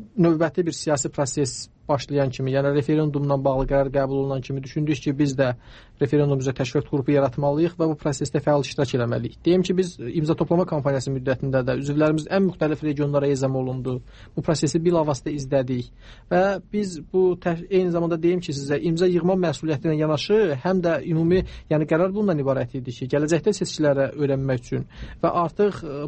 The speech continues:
pasiv və aktiv seçki hüququndan istifadə eləmək üçün bizim özümüz bu məsələləri həm də öyrənək. Bu baxımdan bu məsələlərə biz çox böyük önəm verdik. Bunu xüsusi olaraq qeyd edeyim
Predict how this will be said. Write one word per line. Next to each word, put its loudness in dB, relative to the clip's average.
pasiv 0
və 0
aktiv -2
seçki -2
hüququndan 0
istifadə 0
eləmək 2
üçün -2
bizim -2
özümüz 0
bu 2
məsələləri 2
həm 0
də -2
öyrənək. -2
Bu 2
baxımdan 0
bu 2
məsələlərə 0
biz -8
çox -4
böyük 4
önəm 0
verdik. -8
Bunu 2
xüsusi -8
olaraq 0
qeyd 0
edeyim 2